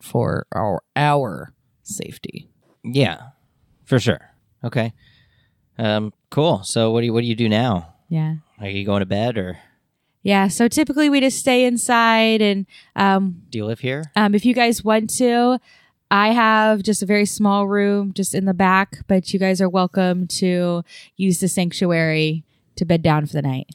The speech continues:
Speaker 1: Around what time does the, uh, uh, mist fade? Like, it's, is it, like, dusk to dawn?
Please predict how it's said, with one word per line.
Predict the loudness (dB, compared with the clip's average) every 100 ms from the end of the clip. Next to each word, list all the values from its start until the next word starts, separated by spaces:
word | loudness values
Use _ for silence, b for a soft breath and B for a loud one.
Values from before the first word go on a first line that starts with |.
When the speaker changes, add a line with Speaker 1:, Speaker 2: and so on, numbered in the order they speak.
| B B B B -2
Speaker 1:
Around | 0 0 0
what | -2 -2
time | 0 2 0
does | 0 -2 -2
the, | 0 0 2 0 -2 -2
uh, | 0 2 2 0 0 -4 -10 _ _ _ _ _
uh, | -2 0 -2 -6 -10 -12 0
mist | 2 2 0 -2
fade? | 2 2 2 0
Like, | -2 0
it's, | -4 -4 -10 -8
is | -6 -4
it, | -4 -2
like, | 0 0 -4 2
dusk | 2 2 -2 -6
to | 0
dawn? | 2 2 0